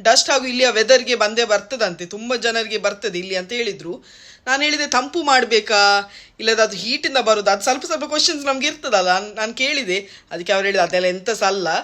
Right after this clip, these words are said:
ಡಸ್ಟ್ ನಾವು ಸ್ನಾನ ಮಾಡುವಾಗಂತೆ mainly ಇಲ್ಲಿ ಕೆಳಗೆ ಕ್ಲೀನ್ ಮಾಡ್ಬೇಕು. ಡಸ್ಟ್ ಇಲ್ಲಿ ಅಕ್ಯುಮುಲೇಟ್ ಆಗಿ ಇದೆಲ್ಲ ಕುರಿ ಎಲ್ಲ ಬರುದು. So, ಅವ್ರು ಹೇಳಿದ್ರು, ಆ, ನೀವು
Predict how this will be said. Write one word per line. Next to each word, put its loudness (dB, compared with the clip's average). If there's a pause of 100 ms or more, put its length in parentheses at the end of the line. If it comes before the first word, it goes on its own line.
(400)
ಡಸ್ಟ್ 2
ನಾವು 0
ಸ್ನಾನ 0
ಮಾಡುವಾಗಂತೆ 0
mainly -4 (320)
ಇಲ್ಲಿ -2
ಕೆಳಗೆ 2
ಕ್ಲೀನ್ -2
ಮಾಡ್ಬೇಕು. -2 (420)
ಡಸ್ಟ್ 2
ಇಲ್ಲಿ 0
ಅಕ್ಯುಮುಲೇಟ್ 2
ಆಗಿ 2 (280)
ಇದೆಲ್ಲ 6
ಕುರಿ -2
ಎಲ್ಲ 6
ಬರುದು. 2
So, -2
ಅವ್ರು 0
ಹೇಳಿದ್ರು, -6 (260)
ಆ, 2 (460)
ನೀವು -2